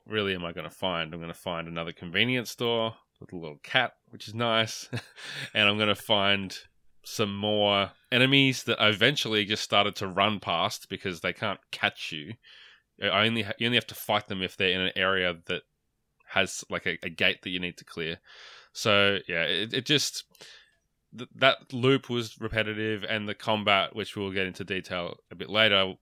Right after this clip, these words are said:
also had that repetitive thing of just, like, get a bit of distance between them and you, shoot them until they die. This one, okay, maybe I gotta shoot him in the feet and then shoot him in the face or wait for them to strike.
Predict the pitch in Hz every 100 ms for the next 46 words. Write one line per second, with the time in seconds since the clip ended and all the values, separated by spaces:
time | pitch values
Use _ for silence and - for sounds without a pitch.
0 | _ - 117 127 104 92 87 98 85 92
1 | - 98 87 90 - 98 90 87 85 92
2 | - 87 82 - - _ _ - 95 98
3 | 113 104 156 143 - 139 131 120 - 120
4 | 117 117 113 113 113 113 113 _ _ _
5 | _ _ - - 123 - 113 113 107 110
6 | 104 98 98 98 101 101 - - - _
7 | - 110 - 110 107 104 - 101 101 101
8 | 101 98 98 - - 98 98 95 92 -
9 | 95 - 76 _ - 90 95 87 - 95
10 | 95 92 - 90 90 - - - _ -
11 | 87 92 92 - 95 92 92 - 98 92
12 | -